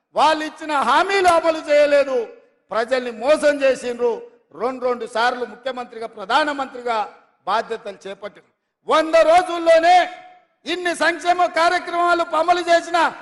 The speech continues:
వంద రోజులే ఆయన మా ప్రభుత్వాన్ని పడగొట్టాలంటుండ్రు. మరి పదేళ్ళు ఉన్నోని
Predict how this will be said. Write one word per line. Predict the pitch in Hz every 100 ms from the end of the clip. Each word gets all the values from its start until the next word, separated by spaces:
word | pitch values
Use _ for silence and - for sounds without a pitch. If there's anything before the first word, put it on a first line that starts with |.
| - _ 311
వంద | 370 359 349 339
రోజులే | 370 359 359 349
ఆయన | 339 339 330
మా | 330 330
ప్రభుత్వాన్ని | 339 392 392 381 381 349
పడగొట్టాలంటుండ్రు. | 339 330 320 311 311 302 294 294 285 269 233 - _ _ 247
మరి | 277 - 240
పదేళ్ళు | 254 320 381 392 359
ఉన్నోని | 339 320 302